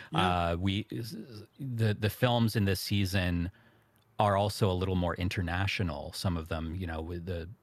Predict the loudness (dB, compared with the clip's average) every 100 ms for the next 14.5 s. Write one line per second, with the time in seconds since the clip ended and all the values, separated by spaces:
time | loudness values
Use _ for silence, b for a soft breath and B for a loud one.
0 | _ -8 -6 0 2 2 2 0 0 -4
1 | -2 0 0 -2 -6 -6 -4 -4 -6 -8
2 | -6 -4 -4 -8 -8 -4 -4 -2 -2 -4
3 | B B B B B -6 -4 -4 -2 -2
4 | -4 -8 -8 -8 -8 -10 -12 -12 -10 -6
5 | -6 -4 -4 -2 -4 -6 b b b b
6 | b -12 -8 -8 -8 -8 -2 0 2 0
7 | -4 -2 0 0 -2 -4 -2 -2 -2 -4
8 | -2 0 -2 -4 -2 0 0 -2 -4 -6
9 | -6 -4 -4 -2 -2 -2 -4 -8 -10 -12
10 | _ -12 -6 -4 -2 -4 -4 b b b
11 | -2 0 0 -2 -4 -4 -2 0 2 2
12 | 2 2 0 -6 -6 -4 -4 -4 -4 -2
13 | -2 0 0 2 0 -2 -2 0 0 -2
14 | -6 -2 -2 -2